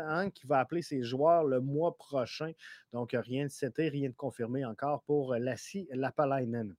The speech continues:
Jimmy nous dit, « On fait quoi avec, euh, Logan Ketterer si on opte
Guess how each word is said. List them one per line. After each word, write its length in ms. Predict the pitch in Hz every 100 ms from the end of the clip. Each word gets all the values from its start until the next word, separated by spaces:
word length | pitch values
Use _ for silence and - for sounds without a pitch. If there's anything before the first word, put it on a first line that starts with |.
| _ _ _ _ _ _ _ _ _
Jimmy 380 | 139 123 190 220
nous 120 | 214
dit, « 220 | 185 196 254 - - -
On 80 | 175
fait 180 | 247
quoi 180 | 240 294
avec, 300 | 254 170 165
euh, 80 | 160
Logan 400 | 143 147 165 165
Ketterer 520 | 160 135 131 131 175
si 180 | 160 -
on 200 | 139 131
opte 220 | 156 175